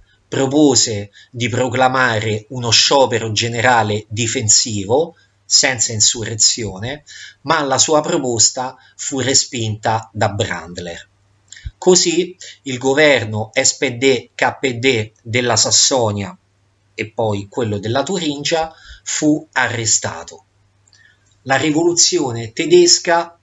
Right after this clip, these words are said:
aveva perso senza combattere. Un capitolo della storia della Germania e del Partito Comunista si chiudeva.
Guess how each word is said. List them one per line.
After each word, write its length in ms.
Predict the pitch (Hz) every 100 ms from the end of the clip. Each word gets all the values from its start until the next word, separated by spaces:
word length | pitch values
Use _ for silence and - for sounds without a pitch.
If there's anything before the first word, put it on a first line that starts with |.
| -
aveva 380 | 131 135 135 139
perso 680 | 139 120 101 - 127 131 -
senza 520 | - 135 120 - 110
combattere. 840 | 104 101 92 - - 87 85 87 _ _ _ _ _ _ - - - _ _ _ _ _
Un 120 | 135
capitolo 540 | 131 147 170 165 156 143
della 240 | 139 135
storia 400 | - - 156 151
della 240 | 139 131 127
Germania 640 | 113 127 147 143 127 113
e 20 |
del 180 | 107 110
Partito 440 | 135 117 165 147 151
Comunista 800 | 151 160 165 170 - 165 160 -
si 260 | - 131
chiudeva. 560 | 110 113 104 92 90